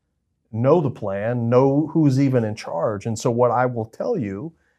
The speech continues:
and what I'll say directly to our law enforcement agencies,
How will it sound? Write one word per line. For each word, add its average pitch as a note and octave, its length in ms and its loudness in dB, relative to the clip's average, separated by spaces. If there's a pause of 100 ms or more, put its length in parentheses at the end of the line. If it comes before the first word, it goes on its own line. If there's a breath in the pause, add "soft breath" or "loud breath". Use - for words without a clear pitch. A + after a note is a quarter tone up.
(160)
and A#2+ 100 -4
what C3 120 2
I'll B2+ 180 2
say D3+ 340 2
directly B2 640 0
to A#2+ 360 -2
our G#2+ 140 0
law A#2+ 220 2
enforcement B2+ 460 -2
agencies, A#2+ 560 -4